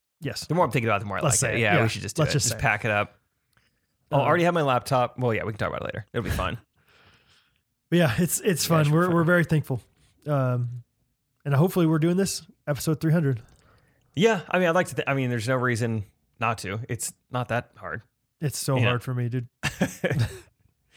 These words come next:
Speaker 2: It's the hardest thing. Okay, let's, um, let's cap the voice memos there. This is a very long episode, but we wanted to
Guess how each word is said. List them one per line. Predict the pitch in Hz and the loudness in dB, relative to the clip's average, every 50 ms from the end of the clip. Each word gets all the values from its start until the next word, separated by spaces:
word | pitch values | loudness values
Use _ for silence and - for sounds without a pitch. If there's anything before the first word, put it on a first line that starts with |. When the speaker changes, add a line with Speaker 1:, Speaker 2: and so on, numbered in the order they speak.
| - 175 180 165 | -14 -14 -14 -16
Speaker 2:
It's | - - | -18 -12
the | - - | -10 -10
hardest | 147 117 - 117 101 95 110 - - - | -8 -6 -4 -4 -4 -2 -4 -6 -6 -6
thing. | - 101 98 104 110 - - - - - - - 135 | -6 -6 -6 -6 -8 -12 -16 -20 -20 -18 -14 -4 0
Okay, | - 160 - - 139 120 110 | 0 2 4 4 2 2 2
let's, | - 156 175 190 - - | 2 2 2 2 2 2
um, | 202 185 175 160 156 147 | 2 4 4 4 2 2
let's | 165 156 | 0 0
cap | - - 180 170 | 2 0 0 2
the | - 147 | 0 0
voice | 156 175 151 - | 0 0 0 0
memos | 160 147 147 131 | -2 -2 -2 0
there. | 104 143 143 143 143 143 135 - - _ _ _ _ _ _ _ - | 0 2 2 4 2 2 0 -4 -10 _ _ _ _ _ _ _ -4
This | 127 139 127 - - | -2 0 0 0 0
is | 123 120 | 0 2
a | 120 110 107 104 101 113 | 2 2 2 0 -2 -2
very | 107 131 127 117 107 | 0 2 2 4 4
long | 107 107 104 | 2 0 0
episode, | 104 101 104 - 117 113 110 | 0 -2 -2 -2 0 0 2
but | 143 139 | 2 2
we | 156 170 | 2 2
wanted | 190 214 208 202 170 | 4 2 2 2 2
to | 180 170 156 - | 2 2 0 0